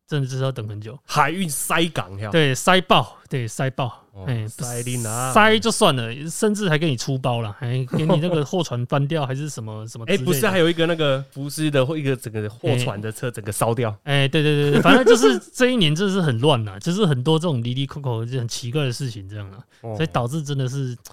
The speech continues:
Speaker 1: 大家都缺车缺很大这样。
Speaker 2: 哎。
Speaker 1: 哦。啊，那这个报道讲到吼，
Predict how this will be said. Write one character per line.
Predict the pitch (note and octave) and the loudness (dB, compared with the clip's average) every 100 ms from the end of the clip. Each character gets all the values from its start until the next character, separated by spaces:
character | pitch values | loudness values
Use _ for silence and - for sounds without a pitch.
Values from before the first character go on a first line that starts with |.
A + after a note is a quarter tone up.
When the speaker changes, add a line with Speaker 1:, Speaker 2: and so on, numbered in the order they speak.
| _ _ _ | _ _ _
Speaker 1:
大 | D#3+ | 0
家 | D3 | 2
都 | C#3 C#3 C3+ - | 2 0 0 -4
缺 | - - C#3+ | -10 -4 -2
车 | - C3 | -2 -4
缺 | - A#2 | -4 -6
很 | F#2 | -8
大 | A#2+ F#2+ | -12 -12
这 | G2 | -14
样。 | F#2 - - | -16 -20 -10
Speaker 2:
哎。 | G#2+ | -8
Speaker 1:
哦。 | G2+ G2 - - - - _ _ - | -8 -12 -16 -20 -20 -20 _ _ 0
啊， | G#3+ | 2
那 | A#3 | 4
这 | A3+ B3+ | 2 4
个 | G#3 F#3+ F#3 E3+ | 6 8 6 4
报 | A3+ G3+ | 4 2
道 | C3+ | 2
讲 | C3+ F#3 | 0 0
到 | C#3+ A#2+ | 0 0
吼， | B2 G#2+ | -2 -4